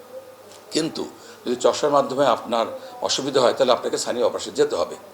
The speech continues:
আর একটা বিষয় এখানে বলবো, আর্লি স্টেজে অনেক সময় দেখা যায় চোখের, বিশেষ করে যাদের প্লাস পাওয়ার থাকে, বিশেষ মেয়েদের ক্ষেত্রে, তখন যদি ছানি পড়ে,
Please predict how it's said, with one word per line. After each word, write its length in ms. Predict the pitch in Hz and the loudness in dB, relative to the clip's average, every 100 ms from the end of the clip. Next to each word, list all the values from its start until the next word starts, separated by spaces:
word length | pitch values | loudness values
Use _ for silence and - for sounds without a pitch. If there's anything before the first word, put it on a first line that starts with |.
| - - - - | -20 -20 -20 -4
আর 100 | 120 | 0
একটা 160 | 143 175 | 0 0
বিষয় 180 | 156 160 | 0 0
এখানে 160 | 156 | 2
বলবো, 420 | 139 139 135 - - - - | 4 4 2 0 -6 -16 -2
আর্লি 320 | 120 139 170 180 | 0 4 6 6
স্টেজে 320 | - 170 151 | 4 4 6
অনেক 220 | 127 139 | 6 2
সময় 260 | - 147 135 | 0 2 2
দেখা 240 | 104 120 | 2 0
যায় 200 | 101 87 - - - | -2 -4 -8 -20 -10
চোখের, 300 | - 110 135 | -6 -2 -2
বিশেষ 220 | - 123 - | -2 -4 -2
করে 120 | 135 | 2
যাদের 200 | 120 127 127 | 4 2 4
প্লাস 240 | 139 139 | 2 4
পাওয়ার 240 | - 123 | 4 4
থাকে, 220 | - - - - - - - | 2 -6 -12 -20 -20 -20 -10
বিশেষ 240 | 113 - | -8 -6
মেয়েদের 380 | 107 117 123 131 | -2 0 2 -2
ক্ষেত্রে, 340 | 95 - - - - - - | -4 -10 -12 -14 -16 -18 -2
তখন 120 | 110 | 0
যদি 160 | 120 123 | 0 0
ছানি 240 | 139 160 175 | 0 0 4
পড়ে, 240 | - - | 2 2